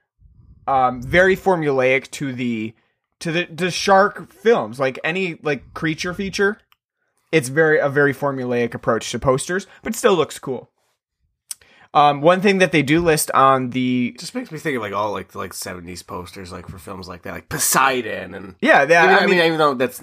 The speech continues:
Speaker 2: you know, not about, you know, killer. If that, that's one of the, a great, uh, one of the other great staple genres of the seventies, uh, disaster movies.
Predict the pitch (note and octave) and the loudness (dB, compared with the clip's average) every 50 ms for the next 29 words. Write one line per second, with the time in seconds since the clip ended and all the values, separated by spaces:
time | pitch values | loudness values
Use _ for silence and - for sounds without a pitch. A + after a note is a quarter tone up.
0 | - D3+ C#3 C3 B2 G#2 F#2+ G2 G#2 G#2+ G2+ G2+ F#2+ F#2+ _ _ _ _ _ - | -16 -10 -8 -6 -6 -4 -6 -8 -8 -8 -8 -8 -10 -10 _ _ _ _ _ -20
1 | - G2+ G2+ A2 G#2 G2+ F#2+ G2 G2+ - _ _ _ _ _ _ _ _ _ _ | -20 -16 -12 -10 -8 -8 -8 -8 -10 -12 _ _ _ _ _ _ _ _ _ _
2 | _ _ _ _ _ _ _ _ _ _ _ _ _ _ _ _ _ _ _ _ | _ _ _ _ _ _ _ _ _ _ _ _ _ _ _ _ _ _ _ _
3 | _ F2 A#2 G2 F2 E2+ F2 - - - G#2 F#2+ F2+ - - G2 - B2+ B2+ B2+ | _ -16 -14 -14 -14 -14 -16 -18 -16 -16 -14 -14 -12 -12 -14 -10 -4 -2 -2 0
4 | B2 C#3+ D3+ C#3+ - - - - - - - - D3 D3+ C#3+ C3+ C3+ C3+ - D3+ | 2 2 0 0 -2 -6 -18 -20 -20 -16 -6 -2 0 0 2 2 0 -2 -2 -2
5 | E3+ - D#3+ D3 E3 E3 C#3+ D3 D3 C#3+ - - B2+ B2 B2 C3 C#3+ D3 C3+ B2+ | 0 0 2 4 4 2 2 2 0 -2 0 0 -4 -2 0 2 2 2 2 2
6 | C3+ C#3+ D#3+ D#3 D3+ B2 A2 - - - B2+ B2 A2+ - - - - - B2 A#2 | 4 4 4 4 4 2 2 -2 -6 -4 -2 -2 -2 -2 -6 -4 -2 0 -2 -2
7 | - A#2+ G#2+ G#2+ G#2+ - - C3 A#2 A2 A2 G#2+ G#2+ A2 G2+ - A2+ G2+ G2 - | -2 -6 -6 -6 -8 -6 -2 0 0 0 0 0 -2 -4 -4 -4 -8 -10 -10 -10
8 | - A#2 G#2 G2 G2+ G2+ F#2 G2+ G#2+ - C3 - - - A2+ A#2 A#2 A#2 A#2 B2 | -8 -6 -6 -8 -8 -10 -10 -10 -10 -10 -10 -10 -10 -8 -6 -4 -4 -4 -4 -4
9 | B2 A#2+ A#2 A2+ A2+ - - B2+ A#2 G#2 F#2+ F#2+ G#2+ C3 C#3+ - - | 0 0 0 0 0 -6 -8 -8 -8 -8 -8 -6 -8 -8 -8 -10 -16